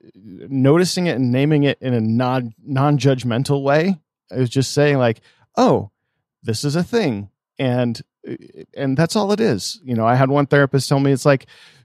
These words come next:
just watching it as, like, a leaf that's floating by in a stream or a cloud that's, you know, drifting by in the sky. Like, that is a cloud, and that is all that it needs to be right now,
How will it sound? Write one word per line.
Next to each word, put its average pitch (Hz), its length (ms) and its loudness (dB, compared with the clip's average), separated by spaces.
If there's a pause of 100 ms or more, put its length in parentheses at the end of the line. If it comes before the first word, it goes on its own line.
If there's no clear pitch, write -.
just 147 200 -6
watching 175 360 0
it 175 160 -2
as, 131 260 -2
like, 139 180 -2
a 120 60 0
leaf 143 380 -4
that's - 220 -8
floating 143 380 2
by 131 180 4
in 135 100 2
a 127 60 0
stream 90 600 -6
or 113 140 -8
a 107 80 -8
cloud 135 500 2
that's, 127 280 -4
you 123 120 -4
know, 110 120 0
drifting 127 400 -2
by 120 180 2
in 117 60 -2
the 113 80 -2
sky. 131 320 0
Like, 107 240 -6 (340)
that 113 260 0
is 139 120 0
a 180 40 -2
cloud, 110 460 -4 (600)
and 120 400 -2 (280)
that 127 200 4
is 156 120 2
all 156 140 4
that 156 160 2
it 139 80 -2
needs 165 280 -4
to 151 60 -10
be 196 180 0
right 92 200 -2
now, 90 300 -10